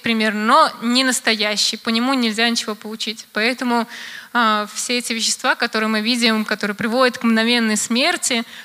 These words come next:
они будут нереалистичными, иначе бы их просто не выпустили в массовый прокат.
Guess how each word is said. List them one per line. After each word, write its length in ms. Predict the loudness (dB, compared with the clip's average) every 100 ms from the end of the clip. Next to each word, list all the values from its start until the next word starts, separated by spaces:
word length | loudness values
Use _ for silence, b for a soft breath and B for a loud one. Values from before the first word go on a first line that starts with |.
| B
они 480 | -4 0 0 0 0
будут 420 | -2 -2 -2 -2
нереалистичными, 920 | 0 0 2 0 -2 -4 0 2 2 0
иначе 240 | 0 0
бы 80 | -4
их 100 | -4
просто 400 | -4 -4 -2 -2
не 120 | -2
выпустили 420 | -2 -6 -6 -6
в 60 | -2
массовый 340 | -2 -2 -6
прокат. 440 | -4 -2 0 0